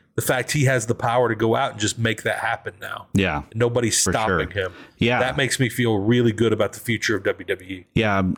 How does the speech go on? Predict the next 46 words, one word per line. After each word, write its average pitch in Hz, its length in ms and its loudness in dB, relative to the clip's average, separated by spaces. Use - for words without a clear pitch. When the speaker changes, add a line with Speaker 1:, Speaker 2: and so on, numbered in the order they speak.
Speaker 2:
I 90 80 2
mean, 90 200 4
like, 78 300 0
look, - 220 0
I've 67 100 0
never 71 200 2
been, - 200 2
like, 71 200 0
a 139 40 2
huge 73 420 0
Karrion 80 360 0
Kross 78 340 0
fan, 69 280 2
but 69 100 0
I've 71 160 0
always 78 300 0
thought 76 300 0
that 76 200 -2
guy's 71 320 -2
tailor-made 73 640 2
for - 160 -2
the 71 120 0
W 73 240 0
W 73 280 2
E 71 300 0
mold, 90 580 4
Speaker 1:
Yeah. 95 60 0
Speaker 2:
and 80 160 4
him 95 240 4
and 80 80 2
Scarlett 82 380 0
both. 85 420 2
And 80 540 2
so - 280 0
Speaker 1:
Yeah. 87 80 -2
Speaker 2:
getting, 98 540 4
getting 120 320 4
to 98 80 2
see 98 300 2
him 87 260 6
sort 90 180 2
of 78 100 0
pick 95 220 0
up 85 160 0
where 85 120 2
he 80 180 2